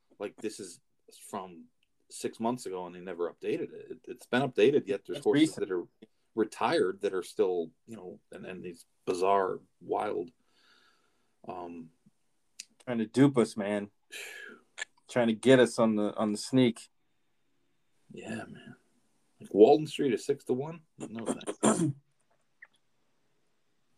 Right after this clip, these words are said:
Speaker 1: He looks, he looked good, uh, against the second Raiders he ran against Woodbine the other day. Sure, but he, he hasn't been doing a whole lot of winning in the overseas.
Speaker 2: Yeah, that's an understatement.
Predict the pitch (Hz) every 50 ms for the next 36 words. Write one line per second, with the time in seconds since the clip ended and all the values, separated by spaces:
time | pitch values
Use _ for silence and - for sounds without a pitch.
0 | _ - 131 123 113 - - - - _ - - 135 139 139 131 - _ _ 139
1 | 135 123 - - - _ 95 98 - - 95 95 107 101 95 - - - 90 85
2 | - - - 104 - 101 - 87 95 104 101 95 - - - 101 - 101 98 95
3 | 92 90 - 90 87 87 - - - - - _ _ - _ _ _ _ _ 92
4 | 113 - - - 92 85 85 82 82 82 - - 80 82 82 92 120 135 135 _
5 | _ _ _ - - - 214 170 85 - - _ _ _ _ _ 90 - - -
6 | _ _ _ _ _ _ _ _ _ _ _ _ _ _ _ _ _ _ _ _
7 | _ _ _ _ - 127 - 117 123 131 147 156 156 147 135 123 123 123 120 120
8 | 139 139 135 120 113 131 135 135 131 131 123 107 87 85 110 143 180 147 110 82
9 | 85 85 85 - - 92 87 - - - - - - 80 80 _ - - _ _
10 | _ _ _ _ _ _ _ _ _ _ _ _ _ _ _ _ _ _ - 110
11 | - 107 101 98 98 - - - - 95 95 - - - - - - - - -
12 | - 139